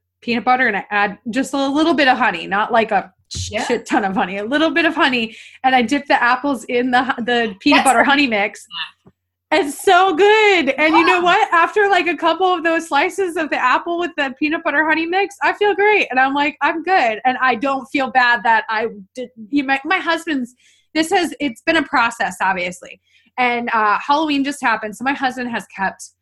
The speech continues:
Speaker 1: s-, tons of our kids' Halloween, um, candy. I only allow them have one piece a day for about a week, week and a half,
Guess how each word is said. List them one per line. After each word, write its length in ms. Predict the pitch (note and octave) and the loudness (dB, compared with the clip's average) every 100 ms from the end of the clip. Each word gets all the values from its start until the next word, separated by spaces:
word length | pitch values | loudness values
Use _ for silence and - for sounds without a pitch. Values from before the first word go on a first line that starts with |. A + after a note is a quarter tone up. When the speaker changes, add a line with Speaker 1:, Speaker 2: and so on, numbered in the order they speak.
| _ _ _ _ _ _ _ _ _ _ _ - | _ _ _ _ _ _ _ _ _ _ _ -20
Speaker 1:
s-, 220 | - - - | -20 -18 -16
tons 480 | - D4+ C#4+ C4+ A#3+ | -4 0 2 2 0
of 120 | A3 | 0
our 120 | G#3+ | -2
kids' 260 | G#3+ G#3 G3 | -2 -6 -4
Halloween, 440 | G3 F#3+ F#3+ F#3 G#3 | -4 -4 -8 -8 -6
um, 320 | F#3 E3+ D#3+ | -4 -6 -10
candy. 300 | A3 F#3+ F#3+ | -8 -6 -4
I 260 | A3+ C4+ | 0 0
only 200 | D4 C#4 | 0 -2
allow 260 | B3 A3 G3+ | 0 2 2
them 140 | G#3 G#3+ | 0 -2
have 280 | F#3+ F#3 | -2 -2
one 220 | G3 G3 G3+ | -4 -8 -6
piece 300 | A3+ A3 A3 | -6 -6 -6
a 60 | |
day 340 | F#3+ F#3 F3 F3 | -6 -6 -6 -6
for 180 | G3 F3+ | -8 -4
about 340 | F3+ F3+ E3+ A3 | -2 -2 -2 -6
a 80 | A3 | -6
week, 260 | A3+ G3+ | -8 -8
week 180 | G#3+ G#3+ | -8 -6
and 100 | B3 | -6
a 40 | |
half, 300 | G3+ D#3 F3 | -6 -6 -8